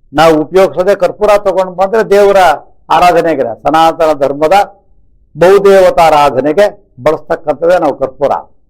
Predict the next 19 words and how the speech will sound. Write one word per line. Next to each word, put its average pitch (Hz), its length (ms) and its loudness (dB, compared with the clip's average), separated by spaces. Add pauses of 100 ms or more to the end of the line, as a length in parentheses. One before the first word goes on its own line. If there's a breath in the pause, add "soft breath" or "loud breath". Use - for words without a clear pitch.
(120)
ನಾವಾಗಲೇ 240 380 2
ಬಳಸೋದು. 131 640 -6 (480)
ಎಂಥ 185 200 -2 (180)
ವಿಶೇಷತೆ 135 500 -6
ಅದು. 98 300 -16 (520)
ಈ 262 160 0
ಕರ್ಪೂರ 240 460 0 (800)
ಆರತಿನ 247 440 2 (680)
ಬೆಳಗ್ತಾರಲ್ಲ, 180 580 0 (500)
ಆ 202 180 4
ಕರ್ಪೂರದ 214 680 -2
ಆರತಿ 196 340 2
ಬೆಳಗೋ 190 840 0
ಹಲ್ಲೆ 226 480 0 (320)
ಒಂದೊಂದು 247 300 0
ಮನೆಗೆ 240 360 2
ಒಂದೊಂದು 208 280 0
ಅಂತ 202 120 -4
ಇಟ್ಕೊಳ್ಳಿ, 175 420 -2